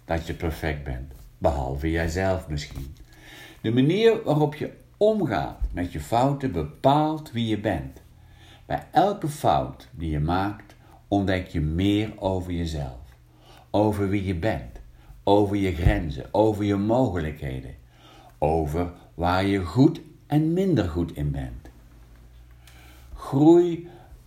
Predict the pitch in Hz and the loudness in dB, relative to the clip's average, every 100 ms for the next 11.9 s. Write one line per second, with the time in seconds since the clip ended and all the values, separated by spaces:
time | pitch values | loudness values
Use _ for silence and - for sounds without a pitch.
0 | - - - - - - - 95 - 156 | -8 -6 -6 -10 -20 -20 -8 -6 0 2
1 | 185 165 127 120 - - - - - 117 | 2 2 -2 -2 -4 -14 -18 -20 0 2
2 | 110 - 92 95 127 139 117 92 104 107 | 2 0 0 4 4 2 -2 -2 -2 -4
3 | - 92 78 76 85 82 73 62 - - | -2 -2 0 -2 -4 -4 -8 -10 -14 -18
4 | - _ _ - - - - - 135 151 | -20 _ _ -20 -20 -20 -20 -2 4 4
5 | 175 165 135 120 117 104 90 87 87 90 | 4 0 0 2 2 2 0 -2 0 0
6 | 85 - 69 - - - - _ 82 80 | -2 -6 -10 -12 -20 -20 -20 _ -6 -6
7 | 85 82 104 - 87 - 90 73 69 64 | -4 -2 -2 -4 -6 -2 -4 -4 -8 -10
8 | - - - _ _ _ - 82 82 78 | -12 -20 -20 _ _ _ -2 0 0 -2
9 | 78 - - _ _ _ - 71 - - | -8 -16 -20 _ _ _ -12 -12 -8 -2
10 | 117 - - 92 85 - - - 71 69 | -2 -2 -8 -6 -6 -8 -20 -14 -10 -8
11 | - - - 117 107 92 - 67 | -10 -12 -2 0 0 -4 -10 -12